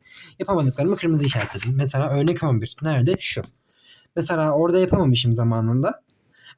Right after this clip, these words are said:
Ama şimdi yaptım. Mesela yaptıklarıma artı koydum. Yapamadıklarıma da şöyle eksi koydum. Çünkü bu sorulara daha üç dört defa daha döneceğim için, e, şöyle söyleyeyim, üç dört defa daha döneceğim için bu sorulara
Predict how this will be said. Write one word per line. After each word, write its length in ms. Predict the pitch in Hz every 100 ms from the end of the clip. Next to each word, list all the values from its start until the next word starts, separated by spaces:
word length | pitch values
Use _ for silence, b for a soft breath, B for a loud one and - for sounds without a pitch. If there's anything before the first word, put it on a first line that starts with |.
| _
Ama 400 | - 185 185 269 _ _ _ -
şimdi 300 | - 151 208
yaptım. 400 | 202 - - 104 _
Mesela 220 | 160 170
yaptıklarıma 600 | 156 165 - 185 180 175
artı 180 | 170 -
koydum. 340 | - 156 143 240 -
Yapamadıklarıma 640 | 170 180 175 156 156 151
da 80 | 180
şöyle 260 | 202 165 175
eksi 320 | 151 - -
koydum. 380 | - 120 120 202 _ _ _ _ _ - - - - - - - - - 117 B B
Çünkü 220 | - 185 185
bu 80 |
sorulara 420 | 196 196 190 185 190
daha 180 | 190
üç 180 | 165 -
dört 160 | 196 -
defa 240 | 180 185
daha 280 | 180 175 165
döneceğim 420 | 151 165 170 202
için, 240 | 180 156 214 _ _ B B B B B B B
e, 220 | - 107 107
şöyle 220 | 165 156
söyleyeyim, 260 | 135 120
üç 140 | 131 -
dört 180 | 180 180
defa 340 | 160 165 165
daha 200 | 160 175
döneceğim 400 | 160 165 175 190
için 220 | - 127
bu 40 | 120
sorulara 460 | 131 123 143 277